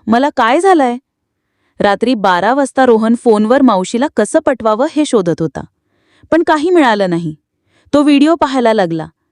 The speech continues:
आणि त्याच्या भावना पुन्हा जाग्या झाल्या. तेवढ्यात मावशी दारात आली. रोहनने पटकन झोपेचं नाटक केलं.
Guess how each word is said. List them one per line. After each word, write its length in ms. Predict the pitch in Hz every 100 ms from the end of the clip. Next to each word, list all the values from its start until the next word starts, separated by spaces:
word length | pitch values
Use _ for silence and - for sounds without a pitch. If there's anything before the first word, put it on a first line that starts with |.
| _ _ -
आणि 140 | 214
त्याच्या 240 | 220 208 254
भावना 400 | 220 185 190 269 311
पुन्हा 280 | 247 233 254
जाग्या 300 | 240 185 196
झाल्या. 300 | 190 156 147 - _ _ _ _ _ -
तेवढ्यात 320 | 302 302 349
मावशी 320 | 311 262 320
दारात 360 | 262 202 185 170
आली. 200 | 160 160 _ _ _ _ -
रोहनने 380 | 254 262 302 330
पटकन 380 | 269 - 320
झोपेचं 400 | 294 254 220 285
नाटक 260 | 277 214 190 -
केलं. 220 | 165 156